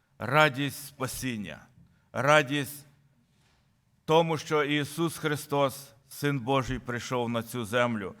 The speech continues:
І Він каже: "Я звіщаю вам велику радість". Я б хотів би, щоб ми коротенько глянули на три моменти, прочитавши ось цей уривок.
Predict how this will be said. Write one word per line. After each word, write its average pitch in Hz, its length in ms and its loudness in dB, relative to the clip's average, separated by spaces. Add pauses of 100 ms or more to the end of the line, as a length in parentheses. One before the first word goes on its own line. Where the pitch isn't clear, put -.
(300)
І - 60 -10
Він 120 260 -2
каже: 127 340 2
"Я 170 300 10
звіщаю 160 680 6
вам 143 300 4 (400)
велику 151 800 4 (520)
радість". 123 720 2 (400)
Я 170 100 2
б 160 60 -2
хотів 202 320 0
би, 185 120 0
щоб 175 220 -2
ми 175 140 0
коротенько 156 800 2 (400)
глянули 156 680 2
на 147 200 2
три 156 320 -4
моменти, 151 720 -2 (1800)
прочитавши 143 680 -2
ось 135 320 -4
цей 143 340 0 (140)
уривок. 127 560 -4